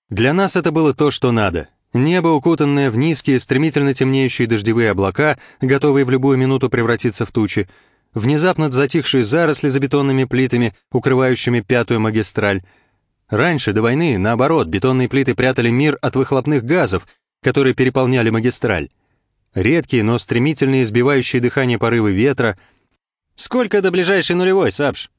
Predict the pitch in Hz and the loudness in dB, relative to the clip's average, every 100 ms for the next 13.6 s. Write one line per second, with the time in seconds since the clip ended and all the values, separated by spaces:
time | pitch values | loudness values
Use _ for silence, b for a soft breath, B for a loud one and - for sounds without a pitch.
0 | _ - - 117 - 117 110 147 143 131 | _ -14 -4 -2 0 0 0 0 0 0
1 | 110 107 131 127 120 117 120 131 123 113 | 0 2 2 0 0 -2 0 0 0 0
2 | 101 110 113 104 95 107 104 104 87 - | 0 0 0 0 -2 -2 0 0 -2 -6
3 | _ _ _ _ _ _ 139 196 226 220 | _ _ _ _ _ _ -2 0 0 0
4 | 196 185 196 185 185 180 113 - - _ | 0 -2 0 0 0 0 -2 -6 -12 _
5 | - 120 123 117 107 113 147 123 110 101 | -4 -2 0 0 0 0 0 0 -2 -2
6 | 95 95 80 - _ _ _ _ _ _ | -4 -4 -6 -12 _ _ _ _ _ _
7 | - 214 240 196 208 214 202 185 185 185 | -6 -2 0 0 0 0 0 0 0 0
8 | 175 170 - - 160 - 78 _ _ _ | 0 0 -2 0 -2 -2 -6 _ _ _
9 | _ _ _ _ 107 107 107 180 240 160 | _ _ _ _ -2 0 0 0 0 0
10 | 156 107 - 85 - _ _ - 110 175 | 0 -2 -4 -8 -10 _ _ -4 0 2
11 | - 170 151 117 107 82 - _ _ - | 2 0 0 2 0 -2 -8 _ _ -4
12 | 147 185 175 156 143 170 147 143 151 92 | 0 0 0 -2 0 2 2 2 0 0
13 | 117 117 117 - 139 120 | 0 0 -2 -2 0 -2